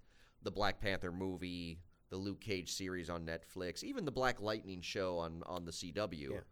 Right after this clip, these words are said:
Speaker 1: that they've all, I think, done better with
Speaker 2: Well
Speaker 1: the modern version of the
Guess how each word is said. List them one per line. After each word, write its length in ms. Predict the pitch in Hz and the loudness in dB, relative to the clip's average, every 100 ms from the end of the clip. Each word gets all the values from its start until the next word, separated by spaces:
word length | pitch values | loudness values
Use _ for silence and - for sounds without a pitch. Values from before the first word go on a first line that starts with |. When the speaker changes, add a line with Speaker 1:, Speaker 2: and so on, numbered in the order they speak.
| - - - | -20 -20 0
Speaker 1:
that 120 | 120 | 4
they've 180 | 123 123 | 6 4
all, 480 | 120 143 151 135 117 | 6 8 10 12 10
I 80 | 104 | 8
think, 320 | 120 101 82 | 4 -2 0
done 280 | 98 95 85 | 0 0 -2
better 380 | 85 95 73 69 62 - - - - - - 98 | 0 2 2 -2 -6 -14 -20 -20 -20 -20 -16 -2
with 200 | 101 92 | 2 4
Speaker 2:
Well 160 | 180 - | 2 0
Speaker 1:
the 80 | - | -2
modern 480 | 98 101 104 95 90 | 4 6 6 6 0
version 360 | 82 85 85 82 | -2 -2 -2 -4
of 160 | 73 | -4
the 240 | 73 78 | -2 -4